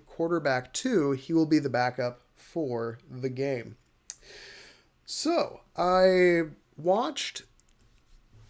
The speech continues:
some of the Bears games. I watched their last two games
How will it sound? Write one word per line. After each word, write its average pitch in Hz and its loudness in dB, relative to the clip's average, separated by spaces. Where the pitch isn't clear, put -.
some - 2
of 220 6
the 202 10
Bears 151 8
games. 127 -4
I 135 -2
watched 143 0
their 135 2
last 160 4
two 208 2
games 196 4